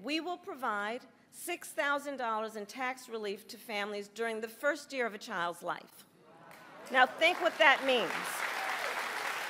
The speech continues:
Think what that means. That is a vital, vital year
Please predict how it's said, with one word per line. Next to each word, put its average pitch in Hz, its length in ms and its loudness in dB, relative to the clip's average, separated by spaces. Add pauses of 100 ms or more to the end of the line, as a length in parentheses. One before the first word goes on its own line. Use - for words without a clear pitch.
(1160)
Think 359 220 6 (160)
what 320 160 0
that 285 320 8
means. 233 460 2 (880)
That 302 260 8
is 302 160 -2
a 294 140 4 (260)
vital, 254 500 2 (720)
vital 311 380 4
year 233 380 -8